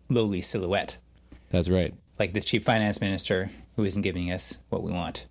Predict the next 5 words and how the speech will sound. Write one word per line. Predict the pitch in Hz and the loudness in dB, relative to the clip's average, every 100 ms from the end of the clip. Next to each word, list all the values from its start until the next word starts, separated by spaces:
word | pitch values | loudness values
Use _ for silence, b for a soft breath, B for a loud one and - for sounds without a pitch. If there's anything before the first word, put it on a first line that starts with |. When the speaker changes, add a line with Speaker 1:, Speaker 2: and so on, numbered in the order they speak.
| _ - | _ 0
Speaker 2:
<laughs> | - 160 - 240 - 269 - - 135 B B B | 6 6 6 2 4 2 2 -2 -2 B B B
And, | 113 107 | 6 8
uh, | 104 101 95 - | 8 6 4 2
and | 101 92 | 0 2
finally, | 131 135 127 82 90 | 4 6 6 4 2